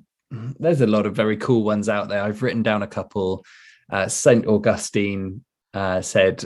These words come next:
uh, "My feelings lie in my memories," which for me, you know, I think all we are is memories, really. And why,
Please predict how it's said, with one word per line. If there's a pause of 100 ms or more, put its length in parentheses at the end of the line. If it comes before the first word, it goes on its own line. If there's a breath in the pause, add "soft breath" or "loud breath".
(120)
uh,
"My
feelings
lie
in
my
memories," (260)
which
for
me,
you
know,
I
think (1000 soft breath)
all
we
are
is
memories,
really. (680)
And
why,